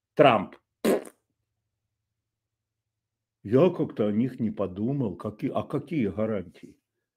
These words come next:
Ну вот же сидит человек, он же ж обещание, вот это ж, это ж Путин, он, это Байдена он мог обмануть, а меня. Всё. Конец истории.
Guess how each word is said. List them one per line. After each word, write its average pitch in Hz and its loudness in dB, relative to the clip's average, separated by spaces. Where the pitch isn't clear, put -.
Ну 104 -6
вот 127 2
же 123 0
сидит 120 0
человек, 113 4
он 143 4
же 120 4
ж 101 2
обещание, 117 6
вот 104 2
это 120 4
ж, - -12
это 117 6
ж - -4
Путин, 156 8
он, 110 4
это 123 8
Байдена 170 12
он 135 8
мог 120 6
обмануть, 113 4
а 113 4
меня. 113 2
Всё. - 10
Конец 170 8
истории. 143 2